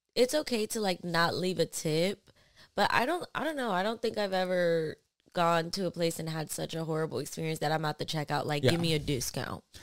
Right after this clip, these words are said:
Speaker 2: I, I would tell you this, m-, me being a server and driving for Uber, Lyft too, um, and people make their living off a tip. It, it definitely, like,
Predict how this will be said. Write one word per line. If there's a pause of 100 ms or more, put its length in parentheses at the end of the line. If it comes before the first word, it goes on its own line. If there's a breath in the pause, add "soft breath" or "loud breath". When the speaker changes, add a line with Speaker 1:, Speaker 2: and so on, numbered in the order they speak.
(360 loud breath)
Speaker 2:
I, (460)
I
would
tell
you
this,
m-,
me
being
a
server
and
driving
for
Uber,
Lyft
too, (680 soft breath)
um, (920)
and
people
make
their (100)
living
off
a
tip.
It, (260)
it
definitely, (540)
like,